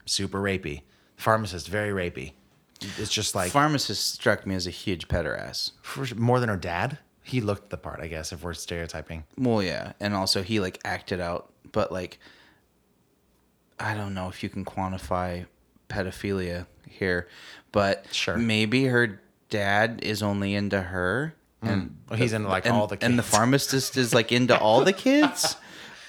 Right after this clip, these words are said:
Speaker 2: I'm,
Speaker 1: Yeah, probably,
Speaker 2: I'm
Speaker 1: probably.
Speaker 2: quantifying pedophilia,
Speaker 1: No,
Speaker 2: and I
Speaker 1: here
Speaker 2: feel like that's wrong.
Speaker 1: I would actually argue that the pharmacist was the one guy that I kind of liked, if I had to pick one.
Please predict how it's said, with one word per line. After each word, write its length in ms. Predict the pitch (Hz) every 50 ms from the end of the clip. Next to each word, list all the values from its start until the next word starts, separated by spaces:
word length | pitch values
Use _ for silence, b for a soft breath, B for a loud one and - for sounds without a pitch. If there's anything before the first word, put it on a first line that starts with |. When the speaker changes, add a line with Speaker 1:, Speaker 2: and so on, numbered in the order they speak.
| B
Speaker 2:
I'm, 360 | - - - 320 330 320 311 311
Speaker 1:
Yeah, 100 | 190 -
probably, 300 | - - 160 202 240 190
Speaker 2:
I'm 100 | 170 -
Speaker 1:
probably. 420 | - 123 151 277 320 320 - 143
Speaker 2:
quantifying 320 | - 254 247 254 247 233 -
pedophilia, 680 | - 208 196 185 165 - - 165 165 160 160 151 143 135
Speaker 1:
No, 120 | 160 151
Speaker 2:
and 80 | 139 135
I 40 | 135
Speaker 1:
here 160 | 135 185 175
Speaker 2:
feel 180 | - 294 302 277
like 180 | 247 208 -
that's 240 | - 139 127 - -
wrong. 360 | 110 107 90 73 71 - - - B B B B B B B B B B B B B B B B
Speaker 1:
I 100 | - 123
would 100 | 139 143
actually 300 | 139 131 120 - - 117
argue 240 | 107 107 104 98 104
that 160 | 95 101 92
the 160 | - 98 92 85
pharmacist 420 | - 113 107 101 95 101 101 92
was 100 | 95 92
the 60 | 90
one 140 | 95 95 95
guy 120 | 87 92 90
that 100 | 92 87
I 40 | 82
kind 380 | - - - - 95 98 95
of 80 | 90 76
liked, 420 | 78 73 80 87 90 - - - - _ _ _ _ _ _ _ _
if 120 | 120 -
I 40 | -
had 180 | 110 104 113 95
to 60 | 95
pick 200 | - - 101 -
one. 220 | 113 113 113 117